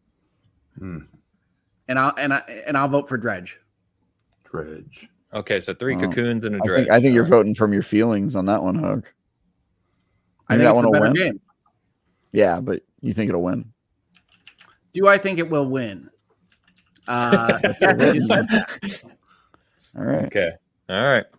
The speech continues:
Speaker 3: Dredge.
Speaker 4: I think you're
Speaker 3: Uh,
Speaker 4: voting
Speaker 3: yeah,
Speaker 4: from your
Speaker 3: our
Speaker 4: feelings, bro. <laughs> It's, it's
Speaker 3: uh,
Speaker 4: tough.
Speaker 3: by the
Speaker 4: I
Speaker 3: way,
Speaker 4: did
Speaker 3: if,
Speaker 4: it too
Speaker 3: if
Speaker 4: in
Speaker 3: you
Speaker 4: a
Speaker 3: didn't
Speaker 4: couple
Speaker 3: know,
Speaker 4: of
Speaker 3: Hogue, Dredge got, uh, an expansion this week.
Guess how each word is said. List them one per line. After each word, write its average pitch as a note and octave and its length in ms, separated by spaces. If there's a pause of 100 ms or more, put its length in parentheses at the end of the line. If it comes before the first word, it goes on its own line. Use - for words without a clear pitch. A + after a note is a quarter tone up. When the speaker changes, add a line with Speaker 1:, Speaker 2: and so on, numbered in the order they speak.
(120)
Speaker 3:
Dredge. G#2 260
Speaker 4:
I - 20
think C3 120
you're G2 100
Speaker 3:
Uh, - 40
Speaker 4:
voting D3+ 180
Speaker 3:
yeah, C3 120
Speaker 4:
from - 120
your C3+ 80
Speaker 3:
our D#3+ 60
Speaker 4:
feelings, G3 340
bro. E3 240
<laughs> - 520
It's, - 320
it's C#3 160
Speaker 3:
uh, B2 40
Speaker 4:
tough. B2 100
Speaker 3:
by C#3+ 180
the D#3+ 60
Speaker 4:
I - 20
Speaker 3:
way, D3+ 140
Speaker 4:
did B2+ 80
Speaker 3:
if, A#2+ 120
Speaker 4:
it - 40
too B2+ 80
Speaker 3:
if B2+ 60
Speaker 4:
in B2 60
Speaker 3:
you A#2 60
Speaker 4:
a A2 40
Speaker 3:
didn't E3 180
Speaker 4:
couple B2+ 60
Speaker 3:
know, A2 180
Speaker 4:
of G#2+ 60
Speaker 3:
Hogue, G2+ 280
Dredge A#2 300
got, A2 220
uh, F#2+ 200
an F#2+ 120
expansion F#2 480
this D#2+ 160
week. - 260